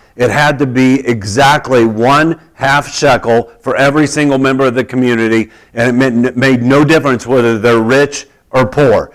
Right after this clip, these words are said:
There wasn't some kind of structured system where if you're rich, you give more, or if you're poor, you give less. Because it's symbolic of our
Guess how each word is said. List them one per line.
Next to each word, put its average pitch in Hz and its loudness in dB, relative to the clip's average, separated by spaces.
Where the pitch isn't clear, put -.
There 120 -2
wasn't 131 0
some 131 -4
kind 131 -2
of 107 0
structured 139 -2
system 135 -2
where 120 2
if 107 -4
you're 117 2
rich, 127 -2
you 123 -2
give 110 -2
more, 131 2
or 113 0
if 110 -4
you're 113 0
poor, 131 -2
you 123 0
give 117 0
less. 123 0
Because 120 -2
it's 127 -2
symbolic 139 2
of 120 -2
our 156 2